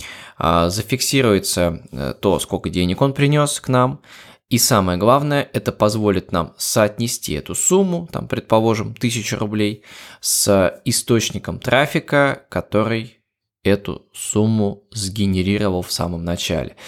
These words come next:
И даже если продажа произойдёт не мгновенно, а спустя там, э, несколько дней, мы всё равно сможем эти данные соотнести.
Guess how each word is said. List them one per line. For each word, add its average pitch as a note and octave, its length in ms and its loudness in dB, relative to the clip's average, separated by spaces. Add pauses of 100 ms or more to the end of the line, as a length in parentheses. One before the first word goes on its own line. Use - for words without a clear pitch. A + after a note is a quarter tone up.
(120)
И F#2+ 60 -6
даже A#2+ 260 4
если A2+ 160 -2
продажа A#2 500 2
произойдёт F#2 720 -2
не F2+ 140 2
мгновенно, C3+ 640 2
а A#2+ 60 -2
спустя - 420 -4
там, F#2+ 280 -2 (460)
э, F2 500 -2
несколько G2 460 0
дней, G2 420 2 (280)
мы C3+ 180 6
всё - 180 -2
равно F#2+ 340 2
сможем G#2 720 2
эти F#2 220 -4
данные F2+ 560 0
соотнести. - 800 -8